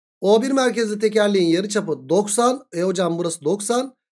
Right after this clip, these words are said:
O iki merkezlininki de kırk. E burada ne yapacağız? Merkez varsa teğet varsa çek dik. Merkez varsa teğet varsa çek dik.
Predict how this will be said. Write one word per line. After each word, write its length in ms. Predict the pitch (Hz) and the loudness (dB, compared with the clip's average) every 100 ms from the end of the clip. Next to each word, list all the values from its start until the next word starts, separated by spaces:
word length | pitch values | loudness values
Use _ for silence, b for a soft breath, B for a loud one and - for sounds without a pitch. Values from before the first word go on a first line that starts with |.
| _ | _
O 160 | 185 226 | 2 4
iki 200 | 254 269 | 4 0
merkezlininki 720 | 262 247 226 208 208 208 208 | 0 0 -2 -2 -2 -2 0
de 220 | 269 - - | -2 -2 0
kırk. 380 | 220 208 - _ _ _ - | 0 0 -6 _ _ _ -4
E 120 | 165 | 0
burada 220 | 233 247 | 2 2
ne 80 | 254 | 2
yapacağız? 460 | 262 208 254 254 - | 2 0 0 0 -10
Merkez 680 | 139 165 208 220 226 247 220 | -6 0 2 2 0 -2 0
varsa 460 | 240 247 - 208 202 | -2 -2 0 -4 -2
teğet 380 | 202 220 240 208 | 0 0 -2 -2
varsa 460 | 233 214 208 185 | -2 -2 -2 -4
çek 680 | - 190 196 226 269 - 185 | -4 -4 0 2 0 -4 -4
dik. 280 | 220 208 - _ _ _ | -4 -4 -14 _ _ _
Merkez 520 | 156 196 214 240 226 | 0 0 0 -4 -2
varsa 400 | 233 240 233 202 | -2 -2 0 -2
teğet 360 | 202 202 220 208 | 0 0 0 0
varsa 400 | 214 214 185 175 | -2 0 -4 -4
çek 640 | - 196 220 262 262 - 170 | -4 0 4 4 2 -8 -2
dik. 320 | 202 202 - | -2 -2 -14